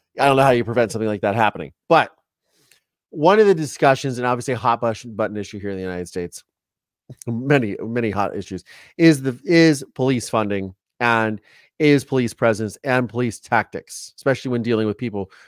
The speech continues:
who are from underserved communities and who are from, um, um,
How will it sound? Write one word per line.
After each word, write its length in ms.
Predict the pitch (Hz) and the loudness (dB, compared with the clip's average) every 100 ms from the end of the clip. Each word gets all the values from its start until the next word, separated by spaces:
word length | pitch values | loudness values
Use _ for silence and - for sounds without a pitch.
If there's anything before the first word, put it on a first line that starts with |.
| _ | _
who 80 | 117 | 0
are 100 | 107 | 0
from 220 | 110 101 160 | 0 -4 0
underserved 560 | 165 151 - 123 107 | 2 0 0 -2 -4
communities 520 | - 110 101 95 92 - _ _ - | -6 -6 -4 -6 -8 -12 _ _ -12
and 100 | 104 | -6
who 100 | 113 | -2
are 160 | 101 98 | 0 -2
from, 440 | - 104 98 95 - | -2 0 0 -4 -6
um, 420 | 95 92 90 90 - | -4 -2 -4 -6 -8
um, 600 | 92 87 82 82 67 | -6 -6 -8 -12 -16